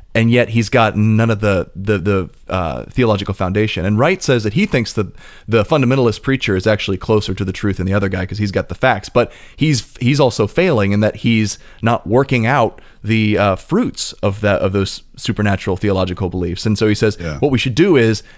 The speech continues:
Speaker 1: combine both approaches. Not that we should become social justice warriors, but that we should become deeply conscientious about,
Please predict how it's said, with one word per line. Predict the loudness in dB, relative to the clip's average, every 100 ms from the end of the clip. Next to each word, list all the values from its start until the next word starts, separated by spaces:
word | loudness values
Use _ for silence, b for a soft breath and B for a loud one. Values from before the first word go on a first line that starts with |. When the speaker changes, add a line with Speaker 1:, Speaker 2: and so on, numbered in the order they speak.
| b b -4
Speaker 1:
combine | 0 2 2 2
both | 4 2 0
approaches. | -2 -2 -2 -6 0
Not | 0
that | 2
we | 0
should | 0
become | -2 -4 -2
social | -2 -2 -2
justice | 0 0 -6 -6
warriors, | -6 -6 -8
but | -4 0
that | 0 0
we | 0
should | 0 0
become | -2 -2 -2 0
deeply | 0 0 -2 -2 -4 b b
conscientious | -4 -2 -2 -2 -2 -2 -4
about, | -2 0 0 0